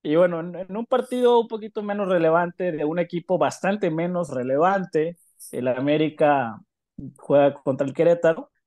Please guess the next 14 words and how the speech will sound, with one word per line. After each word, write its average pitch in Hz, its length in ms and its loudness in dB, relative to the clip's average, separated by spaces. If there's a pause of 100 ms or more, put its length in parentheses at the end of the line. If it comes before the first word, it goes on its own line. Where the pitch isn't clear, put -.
América 143 540 0
en 131 120 0
menos 127 340 -4
doscientos, 165 680 0
esa 156 180 0
línea 156 520 0
que 147 140 -4
tanto 190 540 0
gusta 170 360 -4
en 147 100 -2
esto, 156 340 -8
en 143 200 -2
este 151 200 -4
programa, 170 540 0